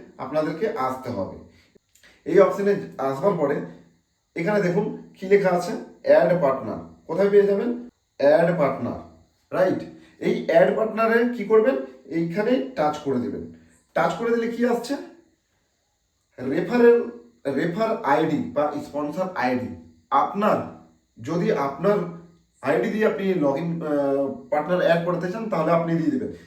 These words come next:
যেমন আমার আইডিটি হচ্ছে এইটা, ওয়ান ট্রিপল জিরো থ্রি জিরো ডাবল এইট, কেশব চন্দ্র মাহাতো। যদি আপনারা আমার সাথে কাজ করতে চান,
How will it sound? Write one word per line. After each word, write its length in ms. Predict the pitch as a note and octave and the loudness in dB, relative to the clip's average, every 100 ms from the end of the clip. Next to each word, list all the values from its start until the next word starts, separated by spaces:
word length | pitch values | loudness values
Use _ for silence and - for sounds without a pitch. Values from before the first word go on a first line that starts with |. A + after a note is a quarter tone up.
| - | -2
যেমন 340 | F3+ F#3+ G#3+ | 2 4 2
আমার 200 | C#3+ E3 F#3+ | -2 4 4
আইডিটি 280 | F#3 E3+ E3+ | 4 0 -4
হচ্ছে 300 | E3+ E3 A3 A#3+ - - _ _ _ | -2 -2 -2 -4 -6 -18 _ _ _
এইটা, 220 | D#3+ C3+ - D#2+ - C3 | -4 -4 -4 -10 -14 -6
ওয়ান 360 | D#3 F3+ F#3+ - - | -2 -2 -2 -8 -10
ট্রিপল 240 | C#3+ E3 | -8 -4
জিরো 340 | F3 G#3 - - - | -2 -2 -2 -8 -6
থ্রি 180 | D3 | -2
জিরো 420 | C#3+ - B3 - - B2 | 0 0 -2 -4 -12 -4
ডাবল 220 | D#3+ D3 | 0 2
এইট, 240 | B2 - | 0 -4
কেশব 240 | E3 E3 F3 | -8 -6 -4
চন্দ্র 260 | F3 E3 E3+ | -4 -4 -2
মাহাতো। 380 | D#3 C3 - - - | -2 -2 -6 -14 -16
যদি 200 | - E3 F3+ - - - | -8 -2 0 -2 -8 -4
আপনারা 340 | - - A#3+ F#3+ | 0 2 2 2
আমার 180 | F3+ F#3 | 2 -2
সাথে 200 | F#3+ - | -4 -4
কাজ 180 | F3 | -4
করতে 260 | E3+ F3 G3 | -4 -6 -4
চান, 180 | A#3 | -4